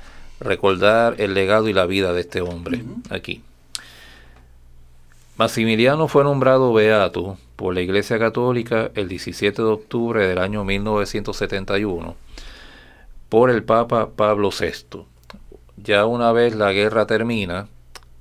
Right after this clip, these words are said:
Speaker 1: ya en Polonia, en cierta manera, vuelve la normalidad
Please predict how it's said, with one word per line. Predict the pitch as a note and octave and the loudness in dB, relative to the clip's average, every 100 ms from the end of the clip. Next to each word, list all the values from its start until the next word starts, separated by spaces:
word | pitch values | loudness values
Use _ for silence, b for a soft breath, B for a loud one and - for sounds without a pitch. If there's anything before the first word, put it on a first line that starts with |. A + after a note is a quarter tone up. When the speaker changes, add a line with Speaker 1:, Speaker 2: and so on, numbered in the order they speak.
| - | -12
Speaker 1:
ya | - F#2+ G2 G2+ G#2 G#2 | -2 2 2 2 2 0
en | - F#2+ F#2+ F2+ F2+ E2+ F2 - | -2 -2 -2 -6 -10 -12 -14 -8
Polonia, | G2 F#2 F#2 G2+ G#2+ G#2+ G#2+ G#2 - - - - | -2 0 2 0 0 -2 0 -2 -4 -16 -20 -12
en | G2 | -12
cierta | F#2+ G2+ F#2+ - F#2+ | -6 -2 -2 0 -2
manera, | F#2 F#2 G2+ G#2 G2+ G2 - B B B B B | 0 -2 -2 0 2 0 -2 B B B B B
vuelve | - G2+ G#2 G#2+ | 0 2 4 4
la | G#2 | 4
normalidad | G2+ G2+ G2 G2 G2 G#2 G#2+ A2 | 2 0 0 0 2 4 4 0